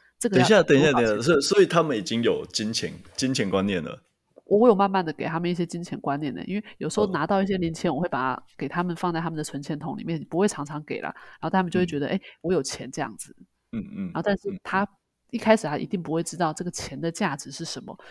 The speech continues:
Speaker 1: 但是你跟他讲，虽然有点铜臭味，但是你跟他讲说这个，呃，就是十罐多多是一百块，然后他就会知道说：
Speaker 2: 嗯。
Speaker 1: “哦，这个大概是怎么样。” <laughs>
Speaker 2: 嗯，哦，
Speaker 1: 对。
Speaker 2: OK，呃。
Speaker 1: 对，像我会去卖场买水果嘛，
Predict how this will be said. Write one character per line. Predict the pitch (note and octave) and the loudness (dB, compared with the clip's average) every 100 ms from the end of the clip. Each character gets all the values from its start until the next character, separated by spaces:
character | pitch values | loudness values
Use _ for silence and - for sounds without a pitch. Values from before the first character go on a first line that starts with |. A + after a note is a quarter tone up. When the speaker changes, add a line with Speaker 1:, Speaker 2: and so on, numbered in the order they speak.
| - | -6
Speaker 1:
但 | G3 | -6
是 | G3+ | -4
你 | D3 | -6
跟 | D#3 | -4
他 | F3 F#3 | -2 -2
讲， | F#3 - - | -2 -6 -12
虽 | - G3 | -6 -4
然 | F3 | -2
有 | |
点 | D3+ D3 | -4 -6
铜 | - D3 | -8 -12
臭 | D3 G3+ E3 | -4 -2 0
味， | E3 | 0
但 | F3 | -2
是 | F#3 - - - | -4 -8 -16 -12
你 | - | -6
跟 | F3+ | -2
他 | G3 | -2
讲 | - F3 | -4 -10
说 | - E3+ | -10 -6
这 | G3 | -4
个， | E3 - - - - | -4 -6 -16 -20 -12
呃， | - D3+ C#3 - _ _ | -6 -6 -6 -10 _ _
就 | - | -12
是 | F3+ F#3+ F3+ | -6 -2 -2
十 | - D#3 E3 | -2 -4 0
罐 | F#3+ D#3+ | 0 -2
多 | D#3 D#3+ | -6 -4
多 | D#3 D#3+ | -4 -4
是 | - D#3 | -4 -4
一 | |
百 | - - | -6 -8
块， | - F3+ C3+ - _ _ _ _ - | -6 -4 -4 -8 _ _ _ _ -6
然 | D#3 | -2
后 | E3+ | 2
他 | |
就 | F3 E3+ | 2 0
会 | E3+ | -2
知 | - | -2
道 | D3+ D#3+ | -2 -2
说： | - | 0
Speaker 2:
嗯。 | - | -2
Speaker 1:
“哦， | F3 - - - | -2 -6 -20 -6
这 | F3+ | -4
个 | E3 | 0
大 | F#3+ | 0
概 | E3 E3 | 0 -2
是 | - | -4
怎 | D3+ A#2+ | -8 -8
么 | F#2 | -4
样。” | E3 - - - - - | -2 -2 -2 -6 -10 -14
<laughs> | - - | -14 -6
Speaker 2:
嗯， | A3+ F3 F3+ - B3+ - B3+ | -6 -6 -8 -8 -6 -4 -6
哦， | - - | -6 -6
Speaker 1:
对。 | E3 | -6
Speaker 2:
OK， | - - - - _ _ - | -6 -10 -16 -20 _ _ -12
呃。 | - - | -10 -6
Speaker 1:
对， | D#3 | -2
像 | - G3 | 2 2
我 | D#3+ | 4
会 | G3 | 2
去 | G3+ F#3 - - | 2 -2 -4 -2
卖 | G#3+ | 0
场 | F3+ D3+ | 0 -2
买 | D3 - | -4 -4
水 | C#3+ D3 | -4 -4
果 | D3 | -6
嘛， | C3+ | -8